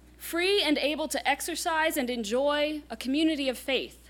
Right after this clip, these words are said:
This became her vision for the Navy Chaplain Corps. The A A E C Service Award, which Chaplain Kibben received on Monday,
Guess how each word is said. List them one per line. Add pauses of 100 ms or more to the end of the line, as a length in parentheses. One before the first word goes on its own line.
(580)
This
became
her
vision
for
the
Navy
Chaplain
Corps. (1300)
The
A
A
E
C
Service
Award,
which
Chaplain
Kibben
received
on
Monday,